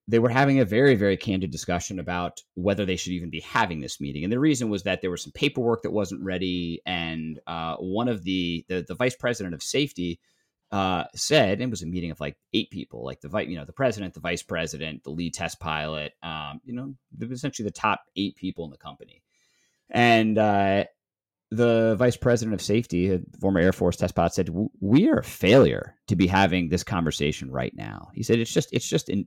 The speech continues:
you know, it's just indicative of, like, that we're, this is just, you know, it was amateur hour." And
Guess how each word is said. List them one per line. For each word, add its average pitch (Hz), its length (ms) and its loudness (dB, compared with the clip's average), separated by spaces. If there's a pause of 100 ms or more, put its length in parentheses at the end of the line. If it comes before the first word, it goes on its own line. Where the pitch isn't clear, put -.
you 92 120 -6
know, 76 80 -4
it's - 160 -4
just - 240 -8
indicative 82 540 -6
of, 78 140 -6
like, 76 200 -6
that 76 160 -6
we're, 92 140 -6
this - 180 -10
is 143 80 -12
just, - 160 -10
you 71 80 -8
know, 73 60 -4
it 85 60 0
was 104 120 0
amateur 123 400 0
hour." 80 300 -12 (640)
And 110 640 0